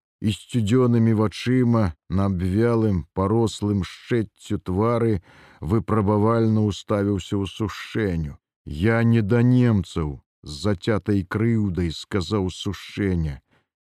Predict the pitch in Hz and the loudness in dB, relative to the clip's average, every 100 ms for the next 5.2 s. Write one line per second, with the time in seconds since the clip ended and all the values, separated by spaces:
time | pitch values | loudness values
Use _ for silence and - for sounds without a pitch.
0 | _ - 82 107 117 104 123 135 143 - | _ -10 -2 2 2 0 2 4 2 2
1 | 131 127 131 131 135 131 117 104 104 101 | 2 4 4 4 4 4 4 4 2 0
2 | - 101 92 80 _ _ _ _ _ - | -2 0 0 -4 _ _ _ _ _ -2
3 | 110 117 123 90 - 120 104 117 120 113 | 2 2 0 -2 -2 -2 0 2 2 2
4 | 95 107 107 110 117 107 110 107 101 85 | 0 0 2 2 4 4 2 2 2 0
5 | 69 | -4